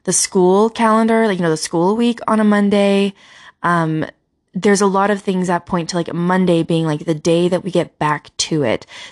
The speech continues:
the day that we begin again. But when you consider that Monday is ruled by the moon,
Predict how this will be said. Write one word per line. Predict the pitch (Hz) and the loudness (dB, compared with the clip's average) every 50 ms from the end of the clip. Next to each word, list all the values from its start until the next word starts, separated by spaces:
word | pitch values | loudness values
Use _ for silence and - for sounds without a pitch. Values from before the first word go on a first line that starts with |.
| _ - | _ -2
the | 202 185 | -2 0
day | 165 - 190 185 180 180 | 0 2 2 4 4 4
that | 180 180 - | 2 0 0
we | 175 170 | -2 -2
begin | 160 165 165 - - 175 156 156 156 151 151 - - _ | -2 -4 -6 -6 -4 -4 -4 -4 -4 -6 -8 -10 -12 _
again. | - 156 160 - 165 156 151 139 127 120 98 98 - - - - - - _ _ _ - - - | -8 -8 -6 -4 -4 -4 -4 -4 -6 -8 -10 -10 -12 -16 -20 -20 -20 -20 _ _ _ -12 -2 0
But | 226 190 - - 208 196 185 185 - - | 0 0 0 0 0 0 0 0 -2 -2
when | - 208 208 | 0 4 4
you | 208 196 | 4 4
consider | 196 214 208 202 - 262 294 | 2 2 0 2 2 0 2
that | 294 269 - - | 2 0 0 0
Monday | 175 175 170 175 180 214 226 | -2 -2 -2 0 0 0 0
is | 208 175 175 | 0 0 0
ruled | 170 170 165 - | 0 0 0 0
by | - 160 | -2 -2
the | 156 165 151 | -2 -2 -2
moon, | 151 156 165 156 143 139 139 165 180 | 0 0 0 0 -2 -4 -6 -6 -8